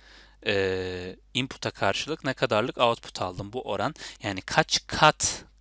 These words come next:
kat artırdım, e, voltajı bunu soruyor bana. Buradan V out'u yazdım. V out'um ne arkadaşlar? Eksi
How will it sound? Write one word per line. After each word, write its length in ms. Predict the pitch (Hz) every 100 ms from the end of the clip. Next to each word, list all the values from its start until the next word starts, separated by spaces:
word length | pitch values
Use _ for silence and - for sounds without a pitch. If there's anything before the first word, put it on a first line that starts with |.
| -
kat 340 | - 156 - -
artırdım, 720 | 107 101 - 113 101 110 180 - - - - -
e, 380 | 110 98 95 95
voltajı 680 | 92 107 95 107 98 160 139
bunu 260 | 135 131 - _ _ _ _ _ - -
soruyor 440 | - 92 87 87
bana. 240 | 98 160 - - - -
Buradan 340 | 185 170 165 160
V 160 | 165
out'u 360 | 143 113 - 165
yazdım. 520 | 156 143 110 95 104
V 140 | 139 143
out'um 400 | 139 - 151 151
ne 80 |
arkadaşlar? 640 | 131 - 98 - - 143 -
Eksi 600 | 123 - - 120 127